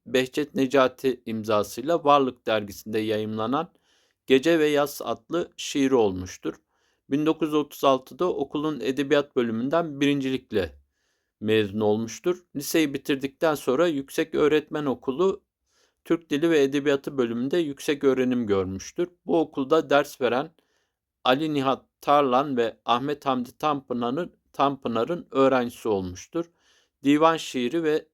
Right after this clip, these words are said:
tanzimat şiiriyle burada tanışmıştır. Öğretmen okulu yıllarında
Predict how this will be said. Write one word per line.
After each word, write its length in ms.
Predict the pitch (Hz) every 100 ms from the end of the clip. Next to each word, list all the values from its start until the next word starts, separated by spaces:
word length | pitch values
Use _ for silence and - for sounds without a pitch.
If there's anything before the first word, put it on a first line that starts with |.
| _
tanzimat 540 | 139 131 135 147 139
şiiriyle 680 | - - 113 104 95 90 - _
burada 480 | - 101 113 101 98
tanışmıştır. 800 | - 95 95 - 104 - 170 175 _ _ _ _ -
Öğretmen 460 | 131 156 165 160
okulu 360 | 156 139 135 127
yıllarında 720 | 135 131 127 127 143 175